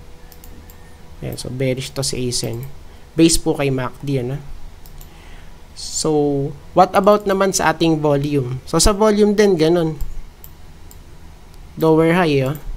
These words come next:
Lower high, tapos binuhusan pa kanina. Ayan. So, for now, bearish, pero still possible pa rin na mag-bounce dun sa may sinasabi nating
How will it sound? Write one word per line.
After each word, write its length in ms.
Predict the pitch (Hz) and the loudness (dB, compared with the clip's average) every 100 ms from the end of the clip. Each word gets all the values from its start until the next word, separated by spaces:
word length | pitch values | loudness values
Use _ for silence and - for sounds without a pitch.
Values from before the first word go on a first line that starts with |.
| - - - - | -8 -10 -12 -12
Lower 400 | 143 143 156 160 165 | 0 4 4 4 4
high, 200 | 160 139 | 2 2
tapos 360 | 139 135 135 | 0 -2 -4
binuhusan 560 | 127 123 123 127 135 127 | -2 -2 -2 -2 -2 -4
pa 160 | 131 127 | -4 -4
kanina. 600 | 123 135 135 139 139 - | -4 -4 -8 -10 -12 -12
Ayan. 240 | - - 139 139 - - - - - - - - - - - - | -10 -10 -10 -16 -18 -18 -18 -16 -16 -16 -18 -18 -18 -18 -18 -10
So, 160 | - 170 | -2 0
for 240 | 175 208 | 4 4
now, 560 | 220 208 202 202 208 214 - - - - - - - - - - - - | 6 6 6 6 4 2 0 0 0 -6 -14 -16 -18 -20 -20 -20 -20 -8
bearish, 480 | 135 160 175 170 - | 4 4 6 4 0
pero 280 | 160 160 170 | -2 0 0
still 280 | 160 - 156 | -2 -2 -2
possible 440 | - 139 156 143 139 | 0 0 0 0 -2
pa 160 | 143 139 | 0 0
rin 80 | |
na 80 | 139 | 0
mag-bounce 480 | 135 131 135 135 135 | 0 0 0 0 -2
dun 240 | 139 135 | -2 0
sa 80 | 139 | 0
may 120 | 131 | 0
sinasabi 560 | 127 131 127 127 123 131 | -2 -2 0 0 0 -2
nating 560 | 127 120 131 131 135 | -2 -4 -4 -4 -6